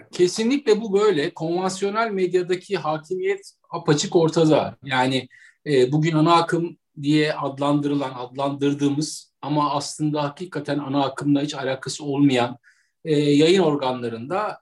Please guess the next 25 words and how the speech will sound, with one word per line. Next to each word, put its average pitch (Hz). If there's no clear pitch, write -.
bir 180
sürü 143
şey 208
gözükmüyor. 180
Yani 127
bugün, 160
e, 139
rtük 156
üyesi 160
İlhan 151
Taşçı'nın 175
da, 143
e, 143
aktardığı 143
bir 185
bilgi 165
vardı. 113
Diyor 196
ki 170
işte, 170
işte -
bu 170
lebe-, 165
lebalep 156
görüntüleri 151